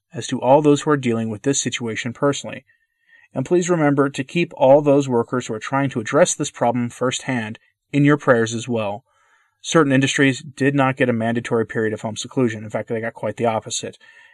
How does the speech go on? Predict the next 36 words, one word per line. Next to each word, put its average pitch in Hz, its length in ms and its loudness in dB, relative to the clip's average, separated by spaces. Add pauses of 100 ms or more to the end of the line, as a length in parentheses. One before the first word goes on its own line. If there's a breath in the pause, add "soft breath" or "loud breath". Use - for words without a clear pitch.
(120)
And 104 120 -10
those 120 160 -2
who 147 80 0
are 156 100 6
working 156 340 4
in 147 60 0
these 143 140 2
critical 131 380 -6
fields 113 460 -8 (260)
need 123 240 0
your 123 100 2
prayers 120 440 4
right 107 180 -4
now. 98 240 -12 (1040)
For 175 120 2
now, 139 200 6
it 131 100 4
suffices 143 460 4
to 143 80 0
say 123 260 4
that 117 160 0
you 151 140 4
and 143 100 4
I 123 140 4
need 123 160 2
to 120 60 -2
pray 120 240 4
for - 120 -10
the 110 60 -10
church 123 320 0
and 113 100 -12
pray 175 220 6
for 151 180 4
all 143 120 8
those 135 180 4
people 117 420 -6